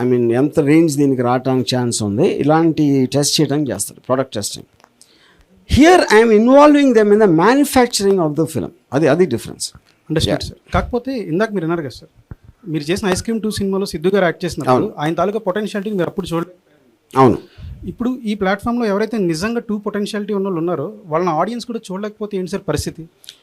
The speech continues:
Speaker 1: ఆడియన్స్ కూడా చూడలేకపోతే అంటే, కాదు, వాళ్ళే కదా చెప్తుంది.
Speaker 2: ఆ, కానీ ఆ టైంలో వాళ్ళు మీరు సడన్‌గా ఒక కాన్సెప్ట్ ఇస్తారు.
Speaker 1: Hmm.
Speaker 2: దానికి వాళ్ళ ప్రిపరేషన్ టైమ్ లేకో, లేదంటే ఆ టైంలో వాళ్ళు ఏదో ధ్యాసలో ఉండి సరిగ్గా పర్ఫామ్ చేయలేదు.
Speaker 1: ఇక్కడ, ఇక్కడ ఒక పాయింట్ అండి.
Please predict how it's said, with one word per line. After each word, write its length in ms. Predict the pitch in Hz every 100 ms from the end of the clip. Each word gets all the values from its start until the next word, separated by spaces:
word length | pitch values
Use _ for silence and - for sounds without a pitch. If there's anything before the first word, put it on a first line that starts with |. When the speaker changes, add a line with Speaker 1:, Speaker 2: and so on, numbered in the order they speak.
| _ _ 165
Speaker 1:
ఆడియన్స్ 240 | 233 262
కూడా 140 | 262 -
చూడలేకపోతే 440 | 214 240 214 214 214
అంటే, 120 | 233
కాదు, 200 | 233 233
వాళ్ళే 320 | 180 240 285
కదా 160 | 240 202
చెప్తుంది. 720 | 196 175 190 113 165 226 101 - _ 208
Speaker 2:
ఆ, 80 | 214 190
కానీ 180 | 226
ఆ 260 | 233 151 196
టైంలో 600 | 214 226 226 226 240 -
వాళ్ళు 220 | 165 175
మీరు 100 | 185
సడన్‌గా 360 | 170 170 196 208
ఒక 120 | 202
కాన్సెప్ట్ 360 | 170 165 165 143
ఇస్తారు. 300 | - 131 131
Speaker 1:
Hmm. 320 | - 131 127 -
Speaker 2:
దానికి 140 | 156 160
వాళ్ళ 80 | 156
ప్రిపరేషన్ 420 | 151 180 165 185
టైమ్ 240 | 175 170
లేకో, 260 | 151 156 196
లేదంటే 300 | 170 165 165
ఆ 100 | 151
టైంలో 380 | 165 170 190 -
వాళ్ళు 380 | 151 147 139 143 196
ఏదో 240 | 151 175 165
ధ్యాసలో 340 | 156 156 160
ఉండి 120 | 180
సరిగ్గా 200 | 185 160
పర్ఫామ్ 300 | 151 151 190 185
చేయలేదు. 220 | 160 147
Speaker 1:
ఇక్కడ, 160 | 156 190
ఇక్కడ 200 | 175 156
ఒక 120 | 135 -
పాయింట్ 200 | 165 120
అండి. 300 | 90 -